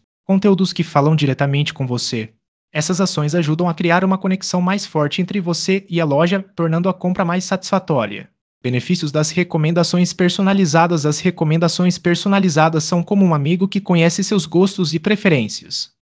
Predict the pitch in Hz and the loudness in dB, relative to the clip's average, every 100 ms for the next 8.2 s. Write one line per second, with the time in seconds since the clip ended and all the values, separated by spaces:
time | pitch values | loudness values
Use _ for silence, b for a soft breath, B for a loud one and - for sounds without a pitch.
0 | _ - 165 165 180 160 160 160 143 220 | _ -2 -2 -2 0 0 2 0 0 0
1 | 226 165 180 185 - 131 113 - - - | -2 -2 0 0 -2 -6 -6 -10 -12 -12
2 | - 147 131 - _ 139 170 180 170 151 | -6 -4 -6 -12 _ -4 -2 -2 -2 -4
3 | - 127 - - 127 143 160 170 151 127 | -6 -12 -10 -4 -2 -2 -2 -2 -2 0
4 | 175 190 143 170 - 202 - 127 107 - | 0 0 0 -4 -2 -4 -2 -2 -4 -8
5 | _ - 190 165 185 196 196 196 190 180 | _ -4 -2 0 -2 -2 -4 -2 0 2
6 | 151 160 - - 196 185 156 147 160 156 | 2 0 -4 -2 0 0 0 0 0 0
7 | 180 190 190 165 175 - 147 139 110 82 | -2 0 0 0 -2 -2 -4 -4 -6 -8
8 | - | -12